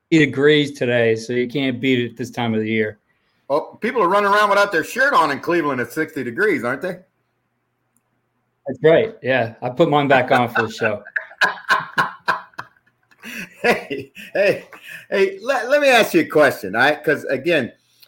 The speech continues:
Speaker 2: uh, first of all, I gotta say welcome to everybody, uh, to you from everybody on the show. This thing goes all the way from, I don't know, I,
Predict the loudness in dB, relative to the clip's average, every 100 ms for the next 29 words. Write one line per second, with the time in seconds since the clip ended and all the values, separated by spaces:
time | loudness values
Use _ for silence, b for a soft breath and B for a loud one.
0 | _ -4 -4 -4 -8 _ _ _ _ _
1 | -2 0 0 2 2 2 0 -2 0 2
2 | 0 -2 -4 -4 -4 -6 -6 -10 -16 _
3 | _ -8 -6 -6 -8 -12 -20 _ _ _
4 | _ _ _ _ _ -6 -4 -2 0 0
5 | 0 -2 0 2 0 0 0 0 0 -4
6 | -8 -4 -2 0 0 2 0 0 0 0
7 | 2 4 4 4 4 4 2 -2 -2 -2
8 | -6 -10 _ _ _ _ -12 -8 -6 -6
9 | -10 _ _ _ _ _ -4 -2